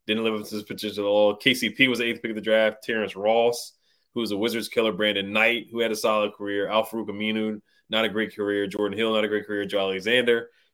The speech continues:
Brandon Wright, Rudy Gay was eighth pick of the draft. Channing Frye,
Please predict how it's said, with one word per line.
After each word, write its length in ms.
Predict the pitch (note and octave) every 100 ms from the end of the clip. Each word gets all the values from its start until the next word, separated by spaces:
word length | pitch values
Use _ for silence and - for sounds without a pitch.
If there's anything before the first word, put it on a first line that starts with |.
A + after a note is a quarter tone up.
| _
Brandon 420 | B2 B2+ B2+ B2
Wright, 380 | A#2+ A#2+ A#2+ A#2 -
Rudy 320 | A#2 C3 A#2
Gay 240 | G#2+ A#2+ B2+
was 140 | A#2
eighth 180 | A#2+ A#2+
pick 140 | A#2
of 80 | G#2+
the 60 | G#2
draft. 500 | G#2+ A2 G#2+ G#2+ -
Channing 380 | - A#2 G#2 F#2+
Frye, 600 | - B2+ B2+ B2+ A#2+